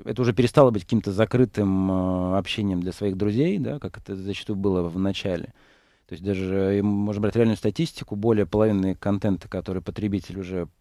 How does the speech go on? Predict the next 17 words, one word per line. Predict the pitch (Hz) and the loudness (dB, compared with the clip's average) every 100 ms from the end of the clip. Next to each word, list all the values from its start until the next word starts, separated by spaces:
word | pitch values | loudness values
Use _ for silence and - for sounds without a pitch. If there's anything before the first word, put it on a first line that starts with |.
| - | -12
получает | 95 90 98 87 | -10 -6 -6 -4
в | |
соцсети, | 101 - 113 - | -8 -6 -6 -2
это | 123 101 | -2 0
уже | 98 | 0
не | 104 | 0
связано | - 104 90 | 2 2 2
с | - | -4
его | 98 | -4
друзьями, | 101 101 123 185 151 | -2 0 0 0 0
это | 131 107 | -2 -2
различные | 101 98 - 90 90 85 | -2 -4 -6 -10 -10 -12
информационные, | 85 - 98 104 - 147 135 107 | -12 -8 -6 -6 -2 0 2 0
развлекательные | 90 90 117 110 95 | -2 -2 -2 -2 -4
сообщества, | - 98 - - | -4 -4 -6 -18
сообщества | - 104 - - 92 | -10 -10 -10 -8 -6
брендов. | 85 104 113 92 - | -4 -2 0 -2 -6